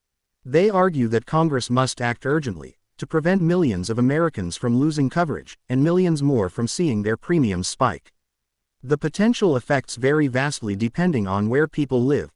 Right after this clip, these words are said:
how old they are and what they earn. Depending on how many people drop insurance because of premium hikes, the change could have ripple effects in the markets themselves. Many Republicans revile Obamacare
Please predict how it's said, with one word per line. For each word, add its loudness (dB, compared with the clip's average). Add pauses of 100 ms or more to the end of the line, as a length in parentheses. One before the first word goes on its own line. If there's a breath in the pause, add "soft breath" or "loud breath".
(140)
how -2
old 2
they 2
are 0
and 0
what 0
they -2
earn. -4 (760)
Depending 2
on 2
how -2
many 2
people -2
drop -2
insurance -2
because -4
of -4
premium 2
hikes, -8 (200)
the -4
change 0
could -4
have 0
ripple 0
effects -6
in -2
the 2
markets 0
themselves. -4 (680)
Many 2
Republicans 0
revile 2
Obamacare 0